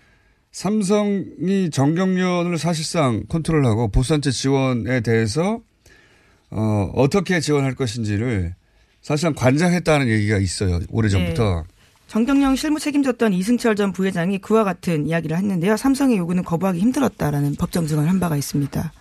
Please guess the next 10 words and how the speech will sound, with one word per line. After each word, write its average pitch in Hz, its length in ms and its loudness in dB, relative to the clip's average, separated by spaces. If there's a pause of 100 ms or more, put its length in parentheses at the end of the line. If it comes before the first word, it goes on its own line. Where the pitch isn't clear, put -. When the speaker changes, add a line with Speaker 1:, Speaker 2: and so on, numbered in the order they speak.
Speaker 1:
그러니까요. 127 420 6
이, 151 420 2
그때 160 240 -2
거부하기 147 440 2
힘들었다 147 880 -2
얘기도 135 260 -2
있지만 127 380 -2
그 131 80 -4
전체 127 340 2
정황의, 120 640 4